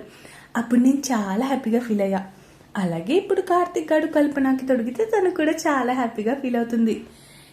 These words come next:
"ఏంటి, సార్ నీకు పట్టీలు పెట్టారా?" "Wow,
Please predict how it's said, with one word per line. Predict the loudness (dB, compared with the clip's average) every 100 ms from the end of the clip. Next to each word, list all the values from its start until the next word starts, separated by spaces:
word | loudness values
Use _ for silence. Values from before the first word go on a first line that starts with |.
| -8 4
"ఏంటి, | 6 8 4 -2 -8 -10 -8 4
సార్ | 8 8 8
నీకు | 6 4
పట్టీలు | 0 0 2 2 2
పెట్టారా?" | 0 0 0 0 -2 -10 -20 -12 -4
"Wow, | 0 2 2 2 2